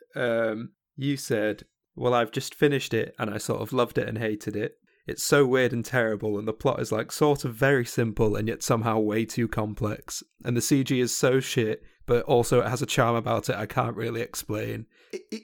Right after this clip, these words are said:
Speaker 1: And I said,
Speaker 2: does,
Speaker 1: "That is the
Speaker 2: right?
Speaker 1: best way to sum up the prequels," 'cause it is.
Speaker 2: I, I know this is not meant to be the worst. This is the ne-, Attack of the Clones, right, is the worst of the prequels. Is that right?
Speaker 1: In, in my opinion, I think
Speaker 2: I think it's in a lot of people's
Speaker 1: di-,
Speaker 2: opinions.
Speaker 1: people's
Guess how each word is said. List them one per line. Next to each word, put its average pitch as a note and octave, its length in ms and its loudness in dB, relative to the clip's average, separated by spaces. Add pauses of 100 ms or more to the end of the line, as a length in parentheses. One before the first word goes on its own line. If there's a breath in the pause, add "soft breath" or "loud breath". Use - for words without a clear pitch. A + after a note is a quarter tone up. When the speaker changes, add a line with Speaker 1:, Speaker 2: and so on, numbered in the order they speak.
Speaker 1:
And A#2+ 160 -4
I B2+ 160 6
said, A#3 200 4
Speaker 2:
does, A#2+ 60 -6
Speaker 1:
"That C#3+ 220 6
is B2 100 0
the F#2+ 60 -4
Speaker 2:
right? G#2 100 0
Speaker 1:
best A2 200 0
way A#2 100 0
to - 80 -2
sum - 240 0
up A2 120 -2
the A#2+ 60 -6
prequels," - 500 -10
'cause F#3 140 -4
it B3+ 120 -8
is. - 320 -8 (260)
Speaker 2:
I, G#3+ 140 0 (100)
I - 140 6
know A3+ 220 6
this F#3 260 -2
is D3+ 100 -8
not D#3 260 2
meant C#3 180 -6
to - 80 -12
be C#3 60 -6
the B2 100 -6
worst. B2 420 -2
This D3 140 2
is C3+ 120 -6
the C#3+ 140 -4
ne-, C#3+ 380 0
Attack D#3 180 -6
of C#3+ 60 -14
the C3 60 -14
Clones, A#2 280 -4
right, G2 100 -12
is G#2+ 60 -16
the G#2+ 80 -14
worst G2+ 260 -14
of - 80 -18
the - 80 -14
prequels. - 360 -20
Is - 40 -20
that F#2 140 -10
right? D#2+ 340 -14
Speaker 1:
In, F3 260 -2
in D#3+ 120 6
my A#2+ 240 4
opinion, A2 500 2
I B2+ 100 -2
think - 340 -10
Speaker 2:
I - 20 -2
think G3 120 -4
it's A3 120 -4
in F3 60 -2
a C#3 80 -2
lot C3+ 220 0
of B2 100 -10
people's A2 280 -10
Speaker 1:
di-, C#3+ 100 6
Speaker 2:
opinions. A#2+ 120 -4
Speaker 1:
people's B2+ 580 0